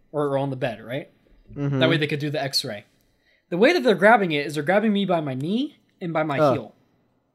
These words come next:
Speaker 1: Okay?
Speaker 2: Yeah.
Speaker 1: Now, if you can imagine this, if the brake's right in the middle, which it was, if you're grabbing by the knee and the heel, it's gonna start bowing.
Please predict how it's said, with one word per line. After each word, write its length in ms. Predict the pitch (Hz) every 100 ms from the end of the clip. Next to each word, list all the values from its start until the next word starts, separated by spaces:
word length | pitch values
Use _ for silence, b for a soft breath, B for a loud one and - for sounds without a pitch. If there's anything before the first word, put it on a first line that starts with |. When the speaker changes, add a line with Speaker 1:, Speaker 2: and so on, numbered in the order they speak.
| _ _ _ _
Speaker 1:
Okay? 380 | 147 160 208 214 _ _ _ _ _ -
Speaker 2:
Yeah. 160 | 117
Speaker 1:
Now, 200 | 208 175 -
if 160 | 202
you 60 | 262
can 100 | 277
imagine 420 | 208 302 330 214
this, 200 | 147 139
if 140 | 175 -
the 80 |
brake's 400 | 147 247 302 -
right 80 | 208
in 80 | 220
the 40 |
middle, 440 | 180 202 147 123 -
which 160 | 139 151
it 80 |
was, 460 | 147 151 110 117 - _ _ _ _ _
if 80 | -
you're 100 | 202
grabbing 260 | 269 311 233
by 100 | 208
the 120 | 180
knee 280 | 202 226 202
and 100 | 151
the 60 |
heel, 500 | 139 220 180 123 123 -
it's 140 | 160
gonna 140 | 214 190
start 280 | 190 143 135
bowing. 360 | 170 139 107